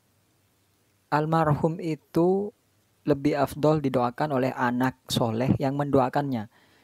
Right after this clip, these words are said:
yaitu termasuk tuan rumah-tuan rumah itu tadi. Jangan sibuk menjamu atau,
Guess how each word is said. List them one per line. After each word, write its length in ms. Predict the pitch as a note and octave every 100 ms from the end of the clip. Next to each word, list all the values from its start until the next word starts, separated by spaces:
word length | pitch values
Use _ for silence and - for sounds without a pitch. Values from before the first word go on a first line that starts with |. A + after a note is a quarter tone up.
| _ -
yaitu 320 | A#2 A#2+ -
termasuk 480 | D#3+ C#3+ C3+ E3+ -
tuan 240 | D#3+ D3+
rumah-tuan 400 | D3+ D3+ - D3+
rumah 320 | C#3+ D#3 D3
itu 160 | D3+ D3+
tadi. 320 | D#3 B2 A2
Jangan 320 | B2+ C#3+ D3
sibuk 400 | D3 C3+ C#3 E3
menjamu 720 | D#3 C#3+ C3 C3 B2+ D#3+ E3+ B2+
atau, 400 | B2 D3+ E3